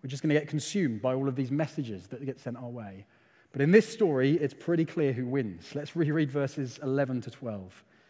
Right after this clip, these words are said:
So Saul looks at this guy and he says, "And now, behold, the hand of the Lord is upon you, and you will be blind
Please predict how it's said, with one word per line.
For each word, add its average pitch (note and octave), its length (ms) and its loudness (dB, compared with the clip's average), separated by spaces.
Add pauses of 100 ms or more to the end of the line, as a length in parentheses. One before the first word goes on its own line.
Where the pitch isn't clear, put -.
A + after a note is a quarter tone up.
(680)
So A#2 140 -10
Saul F3+ 560 4
looks E3 340 2
at C#3+ 260 0 (160)
this C#3+ 200 -4
guy A2 440 -4 (200)
and B2+ 100 -6
he B2+ 60 -4
says, B2 420 -4
"And C3+ 260 2
now, C#3+ 360 0
behold, C3+ 800 -2
the C3+ 80 -6
hand E3+ 380 -2
of D#3 100 -2
the E3+ 60 2
Lord D3 220 2
is B2 100 -2
upon C3 300 -4
you, G#2 240 -8
and B2+ 140 -2
you C#3+ 120 -2
will C3+ 120 -2
be C3 100 -2
blind D3 580 -2